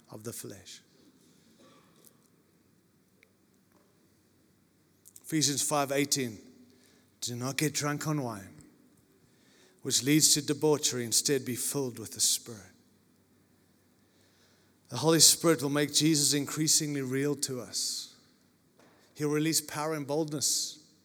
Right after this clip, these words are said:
for witnessing, Acts one eight. Bring revelation. He opens up the Bible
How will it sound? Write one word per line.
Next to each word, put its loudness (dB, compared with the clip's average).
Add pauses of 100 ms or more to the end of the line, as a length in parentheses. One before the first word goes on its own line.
(1300)
for -6
witnessing, 2
Acts 0
one -2
eight. -4
Bring 2
revelation. 4
He -4
opens 2
up -2
the -2
Bible -2